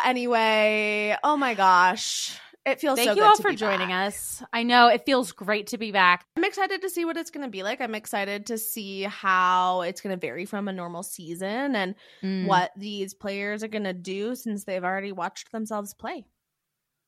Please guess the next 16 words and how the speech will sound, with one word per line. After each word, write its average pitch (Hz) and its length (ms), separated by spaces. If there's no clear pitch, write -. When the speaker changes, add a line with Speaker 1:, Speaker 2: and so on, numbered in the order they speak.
Speaker 2:
That's - 260
true. 156 280
I'm 277 160
excited 320 420
too. 185 380
I'm 226 200
a 240 40
little, 240 480
like 226 200
I 233 60
said, 202 440
nervous 202 340
about 233 220
the 220 80
male 196 320
lineup. 151 400